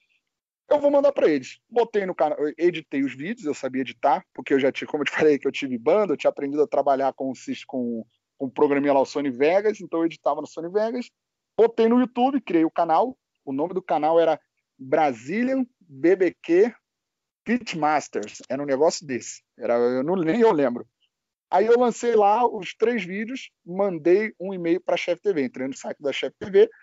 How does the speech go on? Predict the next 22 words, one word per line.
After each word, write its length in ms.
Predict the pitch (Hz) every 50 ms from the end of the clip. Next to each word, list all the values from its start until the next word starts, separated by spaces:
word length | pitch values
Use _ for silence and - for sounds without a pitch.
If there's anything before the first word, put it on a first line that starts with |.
| _ _ _
Uma 140 | 147 156 147
coisa 200 | - 190 208 208
que 80 | -
eu 120 | 185 170 156
aprendi 320 | 147 - 151 139 139 139
também 200 | - 131 135 139
com 60 | 131
a 40 | 127 127
minha 100 | 127 120
mãe 320 | 120 123 143 185 170 - _ _ _ _
é 100 | 127 139
assim: 200 | 139 - 135 120
se 80 | -
você 300 | - 147 147 - 202 185
quer, 340 | - - 165 180 185 151 -
vai 240 | _ - - 113 131
atrás. 540 | - - _ - 139 98 92 113 - - - _ _ _ _ _ _ _
O 80 | - 185
não 200 | 165 160 156 170
você 240 | 185 185 - 208 190
já 100 | 226 226
tem. 360 | 233 _ - 139 120 113